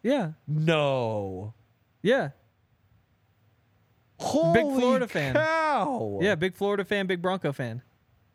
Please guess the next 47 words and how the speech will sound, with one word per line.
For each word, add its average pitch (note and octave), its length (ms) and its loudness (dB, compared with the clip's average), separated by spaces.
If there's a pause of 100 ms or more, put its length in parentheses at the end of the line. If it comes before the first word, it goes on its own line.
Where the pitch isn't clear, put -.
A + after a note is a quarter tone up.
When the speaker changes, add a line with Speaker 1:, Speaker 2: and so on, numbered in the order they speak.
Speaker 1:
He F#3+ 120 4
also, B3 200 2
who's G#3+ 80 0
his, A3 100 0
Speaker 2:
Dang. C#3+ 1000 0
Speaker 1:
he G#3+ 80 -4
has A3 120 -4
another C3+ 300 -4
N G#2+ 120 -6
F B2 140 -8
L B2 80 -6
team B2+ 260 -6
they A#2 120 -4
grew B2+ 160 -6
up D#3 60 2
Speaker 2:
It's G#3 140 -2
Speaker 1:
with. - 80 -14
Speaker 2:
probably A#3 300 2
an A3+ 100 -2
or, F#3+ 300 -2
another G#3 440 0
orange G#3+ 300 -2
and, G3 480 -8
like, F#3+ 160 0 (140)
Speaker 1:
Probably. D3+ 300 2 (160)
Speaker 2:
he - 80 2
sounds A#3 300 0
like A3 160 -2
it's F#3+ 160 -4
orange G#3 460 0
and A3+ 120 -4
blue, A3+ 240 0
orange F#3 440 0
and F#3 120 -6
blue. F3+ 380 -2 (100)
Speaker 1:
Yes. D3+ 580 -2 (120)
Speaker 2:
I E3+ 140 2
bet C#4 160 0
he's C4+ 200 0
rooting A3+ 300 -4
for C4 160 -2
the C4+ 120 -2
Netherlands B3+ 540 0
in F3 100 -4
this G3 180 -6
World A#3+ 240 -4
Cup. F4 320 -6